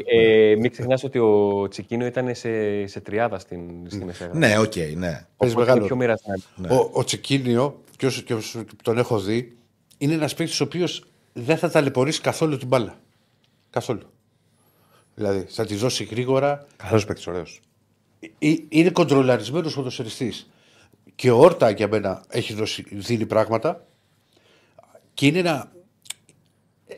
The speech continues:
Speaker 2: θεωρώ, το είπα και πριν, ότι η τριάδα ταιριάζει πολύ περισσότερο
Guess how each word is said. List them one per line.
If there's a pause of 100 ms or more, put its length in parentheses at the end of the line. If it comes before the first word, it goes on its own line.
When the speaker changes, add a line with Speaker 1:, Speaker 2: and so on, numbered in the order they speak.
Speaker 2:
θεωρώ,
το
είπα
και
πριν, (100)
ότι
η
τριάδα (1500)
ταιριάζει
πολύ
περισσότερο